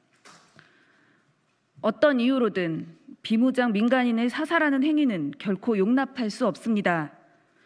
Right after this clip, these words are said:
우리 당은 북한군의 행위에 대하여 규탄합니다. 오늘 김정은 위원장이 통지문을 통해 민간인 피살 사건과 관련해 우리 국민에게 사과의 뜻을 전달했습니다.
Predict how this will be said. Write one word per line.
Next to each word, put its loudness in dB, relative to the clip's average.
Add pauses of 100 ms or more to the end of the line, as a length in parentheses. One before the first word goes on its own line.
(420)
우리 2
당은 -2 (160)
북한군의 0
행위에 2
대하여 -2
규탄합니다. -4 (1500)
오늘 2
김정은 2
위원장이 -2
통지문을 0
통해 -6 (340)
민간인 0
피살 0
사건과 -2
관련해 -2 (280)
우리 0
국민에게 0
사과의 -2
뜻을 -6
전달했습니다. -4